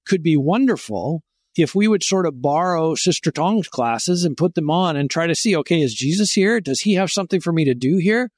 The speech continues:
Okay, then this is wonderful. And it is so hard in the midst of those situations to have that attitude and to say, "Okay,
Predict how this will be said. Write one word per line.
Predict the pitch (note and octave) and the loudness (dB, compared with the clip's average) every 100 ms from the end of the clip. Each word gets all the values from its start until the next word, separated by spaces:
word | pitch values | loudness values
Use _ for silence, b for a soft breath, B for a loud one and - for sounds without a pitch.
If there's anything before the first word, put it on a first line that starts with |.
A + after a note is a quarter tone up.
| _ _ _ - | _ _ _ -4
Okay, | C#3+ B3+ C#4 | -2 0 0
then | F3+ | 0
this | C#3+ D#3+ | -2 -2
is | G3+ | -2
wonderful. | F3 A3+ B3 - G#3+ E3+ _ _ _ - | 0 0 0 -2 -8 -12 _ _ _ -4
And | E3 D#3+ D3+ C#3+ - _ _ _ | 0 0 -2 -4 -10 _ _ _
it | G#3 A#3+ | 0 0
is | E3 | 0
so | - A3 A3+ | 0 0 -2
hard | D3+ F#3+ G3+ G3 E3 | -2 -2 0 0 0
in | D#3+ E3+ D3+ | 0 0 0
the | D3 | 0
midst | D3+ G#3+ - | 0 0 0
of | G3 | -2
those | D3 C#3+ C3 | 0 0 2
situations | F3+ D#3 D3 F#3+ G#3+ C#3+ A#2+ - - | 0 0 0 0 0 -2 -2 -6 -2
to | D3 | -2
have | B2 G#3 C4 | 0 -2 -2
that | F3 E3 | 0 0
attitude | F#3+ G#3+ - F#3 C#3 | 0 -2 -2 0 2
and | C#3 C#3+ | 2 0
to | D3 | -2
say, | - D#3 | 0 0
"Okay, | F#3+ C4+ G#3+ F#3 | 0 0 0 0